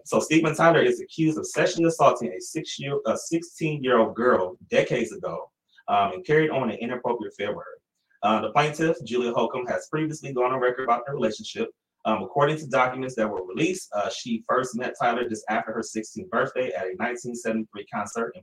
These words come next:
Portland, Oregon. Uh, Tyler was twenty-five at the time, and allegedly, he brought Holcomb back to his hotel room where they chatted about her age and her troubled home life.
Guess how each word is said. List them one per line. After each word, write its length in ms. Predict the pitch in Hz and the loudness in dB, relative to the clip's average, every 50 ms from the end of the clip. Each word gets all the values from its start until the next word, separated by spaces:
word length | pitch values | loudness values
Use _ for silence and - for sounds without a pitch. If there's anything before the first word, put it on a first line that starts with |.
| _ | _
Portland, 220 | - 131 - 165 - - | -8 -8 -8 -8 -4 2
Oregon. 480 | 131 135 135 135 135 135 131 131 131 - _ _ _ _ _ _ | 2 2 4 4 2 0 0 -2 -4 -8 _ _ _ _ _ _
Uh, 380 | 95 98 98 98 98 92 90 90 90 - _ - | -4 -4 -2 -2 -2 -2 -2 -2 -4 -8 _ -2
Tyler 300 | - 143 139 139 135 139 | 2 6 6 6 6 4
was 280 | 123 107 - - - - | 2 0 -4 -8 -8 -4
twenty-five 440 | - 156 165 160 151 139 135 135 131 | -2 0 0 2 6 6 6 6 6
at 120 | 135 131 117 | 4 0 -2
the 80 | 117 - | -4 -6
time, 360 | 135 131 123 123 123 120 123 - _ _ _ _ _ _ _ _ _ - | -4 -2 -2 -2 -4 -6 -8 -12 _ _ _ _ _ _ _ _ _ -8
and 80 | 110 107 | -6 -6
allegedly, 640 | 107 113 131 139 139 - 135 131 135 131 127 - - _ _ _ | 0 6 8 8 8 8 4 0 0 -2 -2 -4 -10 _ _ _
he 140 | _ 151 143 | _ -4 0
brought 240 | 104 - 120 117 - | 4 6 6 6 6
Holcomb 300 | 123 120 117 120 117 113 | 4 0 0 0 0 2
back 180 | 110 113 110 - | 2 2 2 0
to 80 | - 95 | -4 -8
his 100 | - - | -6 -2
hotel 320 | 120 113 110 - - 117 | -2 -2 -2 0 0 0
room 240 | 113 110 113 117 110 | 0 0 0 -2 -2
where 100 | 104 92 92 | -4 -6 -10
they 60 | - - | -10 -4
chatted 280 | - 120 120 123 - | -2 0 0 2 0
about 100 | - - - - - | 0 -2 -2 -4 -4
her 240 | - - - - 120 | -6 -10 -8 -4 -2
age 240 | 131 131 131 - - | 0 0 -2 -4 -6
and 80 | - - | -8 -10
her 120 | 107 - - | -12 -12 -8
troubled 280 | - 110 104 - - - | -6 -6 -6 -6 -6 -4
home 180 | 123 123 110 98 | -2 -2 -2 -2
life. 100 | 90 - | -4 -8